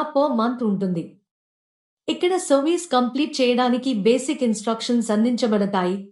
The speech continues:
అదృష్టవశాత్తు స్పెషల్ స్కిల్స్ అవసరం లేదు. ముఖ్యమైన విషయం, ఎటువంటి ఫీజు అవసరం లేదు. ఎవరైనా డబ్బు అడిగితే అది జెన్యూన్ పని కాదు.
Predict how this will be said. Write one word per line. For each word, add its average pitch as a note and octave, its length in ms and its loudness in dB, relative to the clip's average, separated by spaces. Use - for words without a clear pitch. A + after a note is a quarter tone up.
అదృష్టవశాత్తు C4+ 920 0
స్పెషల్ C#4+ 500 -2
స్కిల్స్ C4+ 440 -2
అవసరం A3+ 520 0
లేదు. F3 200 -2
ముఖ్యమైన F4 580 0
విషయం, C4+ 420 0
ఎటువంటి D#4 540 2
ఫీజు D4 480 0
అవసరం A#3 520 0
లేదు. E3+ 200 -2
ఎవరైనా C#4 520 0
డబ్బు A3+ 340 2
అడిగితే A3+ 340 2
అది C4+ 200 4
జెన్యూన్ C#4 600 0
పని A3+ 260 4
కాదు. F3 240 -2